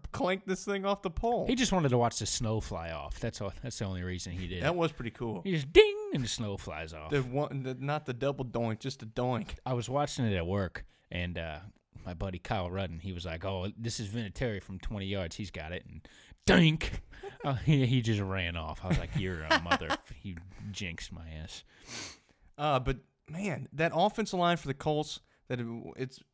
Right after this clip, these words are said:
Speaker 1: they allowed, what, one sack for the last eight weeks of the season?
Speaker 2: Yeah.
Speaker 1: Did absolutely horrible against the Chiefs defense.
Speaker 2: I think it was the weather. <clears throat>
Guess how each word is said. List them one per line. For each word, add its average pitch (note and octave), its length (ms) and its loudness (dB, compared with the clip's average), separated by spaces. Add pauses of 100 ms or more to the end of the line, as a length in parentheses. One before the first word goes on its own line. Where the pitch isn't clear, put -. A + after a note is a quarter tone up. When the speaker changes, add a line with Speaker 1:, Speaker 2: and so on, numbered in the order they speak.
(140)
Speaker 1:
they C3 180 -2
allowed, B2+ 340 2
what, A#2 220 0
one B2 220 0
sack B2+ 520 0 (200)
for - 120 -10
the A#2 80 -4
last A#2+ 320 2
eight B2 200 0
weeks C#3 180 2
of - 60 -6
the A#2+ 80 0
season? C3+ 400 0
Speaker 2:
Yeah. E3 240 6
Speaker 1:
Did C3 120 8
absolutely D3+ 520 4
horrible C#3 480 2
against C#3 340 2
the B2+ 80 2
Chiefs F3+ 420 -2
defense. B2 540 -2
Speaker 2:
I - 40 -6
think A3+ 140 -2
it - 20 2
was F3+ 100 0
the G2+ 100 -2
weather. F2 400 -6 (580)
<clears throat> - 60 0